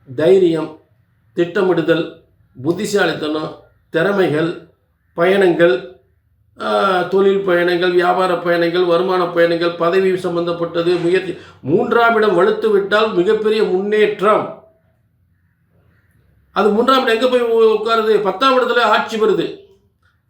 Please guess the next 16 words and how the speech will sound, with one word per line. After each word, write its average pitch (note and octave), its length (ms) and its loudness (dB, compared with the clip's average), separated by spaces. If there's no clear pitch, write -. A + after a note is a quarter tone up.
அப்ப, C3+ 220 -10
கும்பராசி F#3 500 0
பத்தாம் F#3+ 360 -2
இடத்துல E3+ 220 0
ஆட்சி E3 280 0
பெற்றால் A3 640 -2
தொழில் G#3 720 -2
மிகப்பெரிய G#3+ 520 -2
முன்னே-, F#3+ 300 0
அத-, G3 320 -4
அந்த F#3+ 240 -4
ஆட்சி A3+ 300 0
பெற்ற G#3+ 200 -4
செவ்வாய் G#3+ 360 0
யார் G#3+ 260 2
பார்க்கிறா? A3 580 2